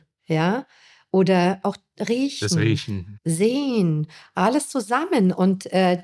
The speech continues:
Speaker 1: dieser berühmte Koch Hervé Thies, der Molekularkoch, der hat ja so eine schöne Trias, so eine heilige Trias erfunden, was für ihn eigentlich Kochen ist. Und das ist natürlich, äh,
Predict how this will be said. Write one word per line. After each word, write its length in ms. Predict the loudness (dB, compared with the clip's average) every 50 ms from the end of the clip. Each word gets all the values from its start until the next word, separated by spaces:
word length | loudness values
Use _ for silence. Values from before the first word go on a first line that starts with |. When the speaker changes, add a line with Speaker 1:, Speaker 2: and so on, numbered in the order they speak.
| -8 _ -4
Speaker 1:
dieser 580 | -4 -4 -2 0 0 2 2 4 2 2 0 -4 -8 -20 -20 -20 -20 -20 -20 _ _ _
berühmte 560 | -2 0 2 4 4 2 2 0 -2 -4 -6
Koch 520 | -4 -2 0 0 0 0 -2 -10 -20 -18 -18 -8 -4
Hervé 480 | -2 0 0 2 2 2 0 0 -2 -4
Thies, 480 | -2 -2 -2 -2 -2 -8 -12 -14 -14 -12
der 720 | -8 -4 -2 -2 -2 -2 -2 -4 -4 -4 -6 -8 -10 -12 -8 -2
Molekularkoch, 1120 | 0 2 2 2 0 0 0 0 2 2 0 0 -2 -6 -8 -8 -8 -8 -8 -10 -18 _ -8
der 220 | -6 -6 -6 -6 -8
hat 140 | -10 -6 -4
ja 80 | -4
so 120 | -2 0 0
eine 180 | 0 0 0
schöne 560 | -2 -4 -6 -6 -4 -4 -2 -4 -4 -6 -8 -14
Trias, 600 | -14 -8 -6 -4 0 0 0 0 -2 -6 -10 -10
so 60 | -8
eine 280 | -8 -8 -8 -10 -12
heilige 880 | -6 -2 2 4 4 4 4 2 0 -2 -2 -2 -4 -4 -2 -2 -4 -4
Trias 920 | -6 -6 0 2 4 4 6 6 4 4 2 2 -2 -6 -8 -10 -10 -12 -14 -18 -20 -8 -2
erfunden, 840 | 0 0 0 0 0 2 2 4 2 2 -2 -2 0 0 2 4
was 260 | 4 2 2 0 -4
für 160 | -8 -4 -2 -2
ihn 440 | -2 -2 -2 -2 2 4 4 4
eigentlich 640 | 2 2 0 0 0 2 0 0 0 -2 -4 -6 -4
Kochen 480 | 0 0 0 0 0 -2 -2 -2 -2 -2
ist. 600 | -2 -2 0 0 -2 -6 -10 -16 _ _ _ -20 -20 -20 -20 -20 -20 -10 -4
Und 260 | 0 2 2 4 2
das 240 | 2 0 -2 -2 -6
ist 300 | -8 -8 -8 -8 -6 -4
natürlich, 680 | -4 -4 -4 -2 0 0 2 2 0 0 0 -2 -2
äh, 220 | 0 2 0 0